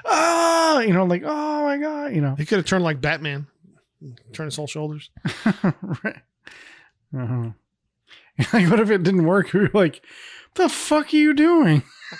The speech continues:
Speaker 1: <laughs> "Sorry, I dropped
Speaker 2: Uh,
Speaker 1: my
Speaker 2: honorable
Speaker 1: briefcase."
Speaker 2: father, I drop an honorable briefcase.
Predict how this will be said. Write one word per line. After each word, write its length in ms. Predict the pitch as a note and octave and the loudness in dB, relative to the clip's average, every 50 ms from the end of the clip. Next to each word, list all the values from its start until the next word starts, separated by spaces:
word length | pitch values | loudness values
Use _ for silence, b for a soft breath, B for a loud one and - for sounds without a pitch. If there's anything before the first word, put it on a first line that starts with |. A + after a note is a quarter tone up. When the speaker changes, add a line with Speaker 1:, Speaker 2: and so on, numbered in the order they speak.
| - - - | -14 -10 -6
Speaker 1:
<laughs> 1600 | G3+ A#3 A#3 A3+ A3 A3+ G#3+ - - - - - - - - - - - - - _ _ _ _ _ - - - - - - - | -2 -2 -2 0 -2 -2 -4 -6 -10 -14 -14 -14 -12 -14 -14 -14 -12 -12 -12 -12 _ _ _ _ _ -20 -20 -20 -20 -20 -20 -18
"Sorry, 440 | - - - - D#3+ E3+ E3+ E3+ E3 E3 | -12 -4 0 2 4 4 4 4 6 4
I 160 | D3+ D3 C#3+ | 4 4 2
dropped 320 | C#3 B2 C3+ D3 D#3+ E3 - | 2 0 0 0 0 0 2
Speaker 2:
Uh, 60 | F3 | 2
Speaker 1:
my 80 | - F#3 | 2 2
Speaker 2:
honorable 320 | F3+ G#3 A3 D#3+ E3+ G3 F#3+ | 4 4 4 4 4 2 2
Speaker 1:
briefcase." 160 | - - A#3 | 2 4 2
Speaker 2:
father, 320 | A3 G#3+ B3 G3+ C#3+ C3+ A#2+ - | 4 4 4 2 2 0 -4 -6
I 80 | C#3+ | -6
drop 320 | C#3 - F3 F3+ F#3+ F#3 F3+ | -4 -2 -2 -2 -2 -2 -4
an 80 | D#3 | -6
honorable 420 | G#2+ - F3 F3+ F3 E3 D#3+ D3+ D3 | -4 -2 -2 0 0 0 -2 -2 -2
briefcase. 600 | D3 E3+ G3+ A#3 - - - A#2+ G#2+ - - | -2 -4 -4 -4 -6 -10 -12 -14 -14 -14 -18